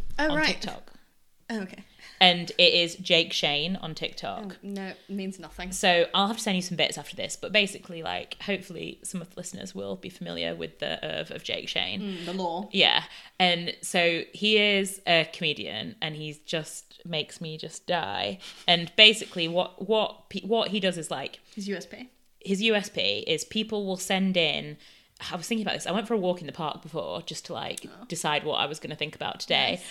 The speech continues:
Speaker 2: And I was like, "Oh, I'm gonna do that really annoying thing." And I've done this on the podcast many a time
Speaker 1: Mm.
Speaker 2: where I will, like,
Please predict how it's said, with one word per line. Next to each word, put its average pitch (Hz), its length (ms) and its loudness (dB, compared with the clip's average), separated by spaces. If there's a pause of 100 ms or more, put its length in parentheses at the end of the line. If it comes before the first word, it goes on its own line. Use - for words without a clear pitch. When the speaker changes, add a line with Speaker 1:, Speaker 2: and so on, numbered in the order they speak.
(180)
Speaker 2:
And 175 80 -4
I 180 40 -2
was 175 140 -8
like, 185 140 -8
"Oh, 185 340 -6
I'm 175 120 -2
gonna 202 180 0
do 208 140 -4
that 190 180 -2
really 165 220 -2
annoying 151 260 -4
thing." 151 160 -4
And 131 80 -4
I've 131 80 -8
done 147 100 -6
this 135 140 -10
on 131 80 -10
the 131 60 -14
podcast 139 320 -14 (140)
many 131 320 -8
a 131 60 -8
time 135 380 -4
Speaker 1:
Mm. 185 320 -10
Speaker 2:
where 135 420 2 (400)
I 156 160 2
will, 147 200 0
like, 139 400 2